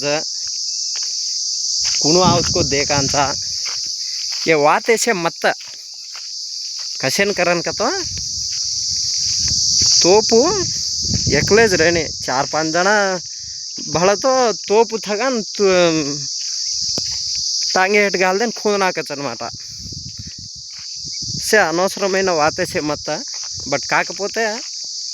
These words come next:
ये वीडियो ची निक देखो, मन काइन को व्यूज आवत करन को మా అజ్జకేన్, అజ్జకేన్ కరణ్ ఘాల్ రకోని ఈ వీడియో. పర్టికులర్‌గా తానే మా కుని పట్టించలేంతే,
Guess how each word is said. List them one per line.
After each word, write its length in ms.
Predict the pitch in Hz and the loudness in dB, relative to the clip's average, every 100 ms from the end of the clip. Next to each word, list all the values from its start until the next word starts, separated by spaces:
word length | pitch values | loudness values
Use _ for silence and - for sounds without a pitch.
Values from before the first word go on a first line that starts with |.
| - - - - | -8 -8 -6 -2
ये 80 | 143 | 0
वीडियो 340 | 139 196 233 226 | 2 4 4 4
ची 120 | - | 0
निक 220 | 190 147 | -2 0
देखो, 340 | 131 175 190 185 339 - - - - | 2 2 4 0 -2 -6 -4 -2 0
मन 220 | 120 170 190 | 2 2 4
काइन 180 | 202 208 | 2 2
को 140 | 214 | 0
व्यूज 320 | 180 208 226 | 2 2 4
आवत 200 | 196 185 - | 2 2 0
करन 220 | 185 175 165 | -2 -2 -2
को 120 | 175 190 190 - - - - - | -2 -2 -6 -10 -10 -10 -8 0
మా 80 | 156 | 2
అజ్జకేన్, 440 | 156 151 180 202 185 | 2 2 2 2 2
అజ్జకేన్ 440 | 156 175 190 185 | 0 0 0 -2
కరణ్ 360 | 165 170 175 147 | -2 -2 -2 -4
ఘాల్ 220 | 139 160 | -2 0
రకోని 320 | 175 175 165 143 | 0 0 0 0
ఈ 40 | 139 | -2
వీడియో. 380 | 139 139 135 208 - - - - - - - - - - - - - - - - 151 | -4 -4 -4 -4 -6 -4 -4 -4 -4 -4 -4 -4 -2 -2 0 0 0 0 0 2 0
పర్టికులర్‌గా 600 | 135 185 208 196 190 226 | 2 4 6 6 4 2
తానే 380 | - 165 208 220 | 4 2 4 0
మా 120 | 214 - | -2 -4
కుని 140 | 190 | -6
పట్టించలేంతే, 920 | - 160 - 202 196 202 151 160 262 | -4 -4 -4 -6 -2 -2 -2 -6 -8